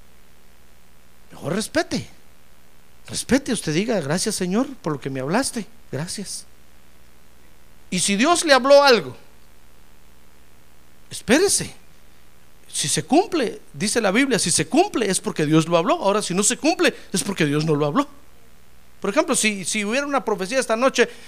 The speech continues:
"Hermanos, el Espíritu me está diciendo que hoy en la noche va a haber un terremoto".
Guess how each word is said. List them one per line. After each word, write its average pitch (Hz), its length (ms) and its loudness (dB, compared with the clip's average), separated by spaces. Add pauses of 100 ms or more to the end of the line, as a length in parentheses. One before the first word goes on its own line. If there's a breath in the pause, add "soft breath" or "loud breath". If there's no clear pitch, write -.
(120 loud breath)
"Hermanos, 294 800 -6 (320 loud breath)
el 220 120 0
Espíritu 302 400 -2
me 233 100 2
está 285 160 4
diciendo 285 360 0
que 269 80 -2
hoy 277 60 4
en 269 60 2
la 247 80 0
noche 262 200 0
va 254 80 6
a - 40 8
haber 269 100 8
un 277 100 -2
terremoto". 226 580 4